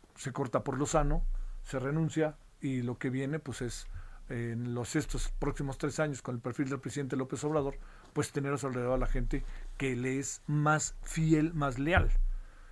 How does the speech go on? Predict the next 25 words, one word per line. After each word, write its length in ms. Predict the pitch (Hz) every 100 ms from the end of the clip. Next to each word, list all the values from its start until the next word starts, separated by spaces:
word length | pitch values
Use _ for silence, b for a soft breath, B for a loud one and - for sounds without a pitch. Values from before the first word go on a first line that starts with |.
| b
El 100 | 127
presidente 400 | 123 139 226 208
pide 260 | 170 233 226
lealtad, 580 | 185 165 135 208 208 165
¿no? 260 | 165 269 - - - - - - - -
Y 340 | 160 160 151 139
que 140 | 165
no 80 | 180
sean 180 | 202 147
corruptos. 560 | 160 165 - 131 - -
Eso 260 | 240 -
es 80 | 175
el 100 | 190
noventa 300 | 170 156 151
y 40 |
cinco 280 | 143 180 170
por 120 | 139
ciento. 380 | 131 147 131 - B B B B
El 100 | 147
cinco 300 | - 202 202
por 100 | 156
ciento 200 | 160 165
es 40 |
la 140 | 147 131
capacidad. 580 | 127 123 - 127 120